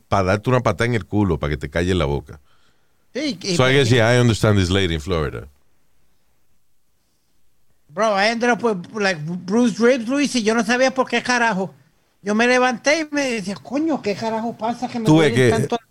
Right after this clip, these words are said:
Speaker 2: las
Speaker 1: y uno,
Speaker 2: costillas?".
Speaker 1: y uno, la gente que, que, que oye este tipo de cosas dice, "Ah, no, yo estoy en un, yo estoy en un sitio y me maltratan así, yo me voy".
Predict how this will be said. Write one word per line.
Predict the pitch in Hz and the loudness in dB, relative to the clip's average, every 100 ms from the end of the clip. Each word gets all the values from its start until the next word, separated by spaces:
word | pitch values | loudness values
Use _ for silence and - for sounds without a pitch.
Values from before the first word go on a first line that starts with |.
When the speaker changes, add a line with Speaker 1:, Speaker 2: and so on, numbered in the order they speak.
| - | 0
Speaker 2:
las | 117 | 2
Speaker 1:
y | |
uno, | 135 151 | 4 2
Speaker 2:
costillas?". | 254 226 165 | 0 -4 -4
Speaker 1:
y | 117 120 | -2 2
uno, | 135 135 104 | 4 2 2
la | 104 107 | 2 2
gente | 127 143 127 | 0 -2 -2
que, | 113 | -2
que, | 110 104 82 - _ _ _ - | 0 0 0 -8 _ _ _ 0
que | |
oye | 110 113 | 2 2
este | 120 120 107 | 2 0 0
tipo | 107 107 104 | 0 2 2
de | |
cosas | 90 87 87 | 2 0 2
dice, | 85 78 80 64 | 0 0 -2 0
"Ah, | 104 | 0
no, | 113 101 | 2 2
yo | 85 90 | 2 -2
estoy | 80 104 | 0 0
en | 107 | 2
un, | 104 - _ _ _ | 0 -2 _ _ _
yo | 92 | -8
estoy | 78 107 | -2 0
en | |
un | 110 | 2
sitio | 113 107 110 | 0 2 2
y | 110 | 2
me | 107 | 2
maltratan | 104 87 110 98 110 | 0 0 0 0 0
así, | 101 101 | 0 0
yo | 101 | 0
me | 120 | 2
voy". | 104 95 73 | 2 2 0